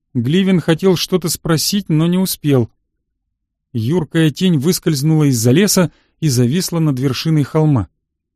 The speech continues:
Флайер выпустил опоры и сел. Я приблизил изображение.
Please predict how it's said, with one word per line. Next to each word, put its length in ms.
Флайер 500
выпустил 540
опоры 400
и 20
сел. 380
Я 280
приблизил 600
изображение. 720